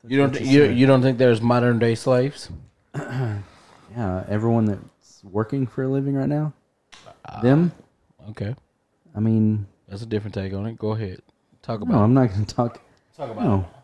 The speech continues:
Speaker 1: it.
Speaker 2: Just
Speaker 1: Talk about it.
Speaker 2: depends on what you do.
Speaker 1: What do you do?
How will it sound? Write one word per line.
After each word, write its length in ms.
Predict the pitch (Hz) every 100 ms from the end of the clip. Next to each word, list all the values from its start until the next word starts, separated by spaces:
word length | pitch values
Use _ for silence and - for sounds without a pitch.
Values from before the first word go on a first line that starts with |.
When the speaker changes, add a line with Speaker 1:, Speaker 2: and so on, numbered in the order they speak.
| _ _ _ _ -
Speaker 1:
it. 60 | - - _ _ _ _
Speaker 2:
Just 100 | _
Speaker 1:
Talk 140 | - 117
about 100 | -
it. 40 |
Speaker 2:
depends 200 | 131 120
on 160 | 113 113
what 260 | 107 - -
you 60 |
do. 240 | 101 135 127 - _ _ _ _ _ _ _ _ _ _
Speaker 1:
What 200 | 90 107
do 60 |
you 140 | 101 101
do? 160 | 90